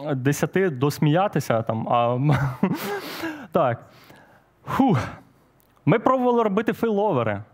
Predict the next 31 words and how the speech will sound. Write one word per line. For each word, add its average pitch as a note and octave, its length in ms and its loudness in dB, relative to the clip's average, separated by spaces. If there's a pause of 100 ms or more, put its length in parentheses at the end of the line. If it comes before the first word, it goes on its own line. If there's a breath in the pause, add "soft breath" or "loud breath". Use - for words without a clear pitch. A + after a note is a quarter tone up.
(460)
коли F#3 280 2
в D3+ 60 2
нас G#3+ 320 0
на E3 120 2
фізичному E3 680 0
рівні G3+ 680 2
уже D#3+ 400 2
дані E3+ 340 0
покарапчені. C3+ 880 -2
Тобто, - 200 -4
маючи G#3+ 420 0
навіть G#3 260 0
отут B3+ 320 -2
класну G3+ 360 -2
архітектуру, F3+ 800 0
яку, C3+ 360 2
ну, D3 180 2
вона C#3 200 2
достатньо D3+ 400 -2
хороша, E3+ 380 -2
тобто - 200 -8
я B2+ 120 2
свідомо, C3+ 540 0 (320 loud breath)
ну, C3+ 160 2
я B2+ 260 0
розумію, C#3+ 400 2
що A#2+ 140 -4
вона C#3+ 300 2
достатньо B2+ 500 -2
хороша F3+ 400 -2
для C#3+ 680 0